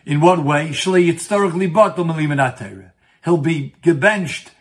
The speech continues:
that he'll be protected, his Seder will not be interrupted, his learning will not be interrupted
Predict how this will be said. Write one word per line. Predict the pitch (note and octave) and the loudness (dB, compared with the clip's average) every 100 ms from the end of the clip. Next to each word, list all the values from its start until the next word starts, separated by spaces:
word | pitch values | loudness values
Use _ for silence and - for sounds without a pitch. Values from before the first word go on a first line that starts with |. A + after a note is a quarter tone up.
| _ _ _ _ | _ _ _ _
that | D3 D#3 D#3 - - | 0 2 2 -6 -8
he'll | C3 E3 | -2 0
be | D#3+ | 0
protected, | - E3 - G#3 D#3+ - E3+ - | -2 -6 -2 -2 -2 0 0 0
his | A#2+ D#3 - | -6 -6 -6
Seder | - G3 G3 F3+ | -4 -2 0 0
will | E3+ | 0
not | E3+ F3+ D#3+ | -2 -2 -2
be | F3 | -2
interrupted, | E3+ C3+ E3+ E3+ C3 C#3 A#2 - | -2 -2 -2 -2 -2 -8 -8 -4
his | E3 C3+ | -2 -2
learning | D#3 G3 G3 F3+ F3+ E3+ | -2 0 0 0 -2 -4
will | D#3+ | -6
not | E3+ F3 F3 | -2 0 0
be | F#3 | -2
interrupted | E3+ C#3+ E3 F3 D#3+ D#3+ C3 | -4 -4 -2 -2 -2 -6 -8